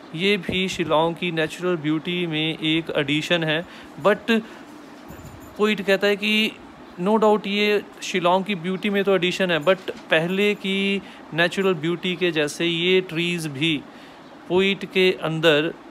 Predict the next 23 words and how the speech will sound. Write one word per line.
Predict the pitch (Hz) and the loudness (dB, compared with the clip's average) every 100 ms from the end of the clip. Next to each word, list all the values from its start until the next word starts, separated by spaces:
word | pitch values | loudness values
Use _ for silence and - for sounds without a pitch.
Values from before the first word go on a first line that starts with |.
| - 202 | -8 -4
कुदरत | 165 196 196 185 | 0 2 2 0
के | 190 185 | -2 0
साथ | 180 156 165 - 165 | 2 4 4 0 0
एक | 170 175 - | 0 0 -4
लिंक | 147 147 185 196 196 | -4 -2 -2 -2 -2
जोड़ने | 143 151 160 160 160 160 160 | -2 0 0 0 -2 -2 -2
में | 151 156 | -2 -4
अपने | - 160 156 156 - | -4 -4 -4 -6 -2
आप | 143 139 139 - | 2 2 2 -4
को | 143 143 | -6 0
असमर्थ | 143 151 147 143 143 - 180 185 - - - | 0 0 -4 -4 -4 -2 -2 -2 -10 -20 0
पाते | 147 147 147 | 2 2 0
हैं। | 143 151 180 - - - - - - - - - - - - | -2 -2 -4 -10 -20 -20 -20 -20 -20 -20 -20 -20 -20 -18 -6
Though | 147 170 208 208 | 2 6 6 4
in | 190 | 4
the | 196 180 | 4 4
majority | 165 175 185 196 185 | 4 4 4 2 2
of | |
the | 185 185 | 2 2
poem, | 180 170 185 | 0 0 -2
the | 185 | 2
poet | 185 185 | 2 4
is | 190 | 2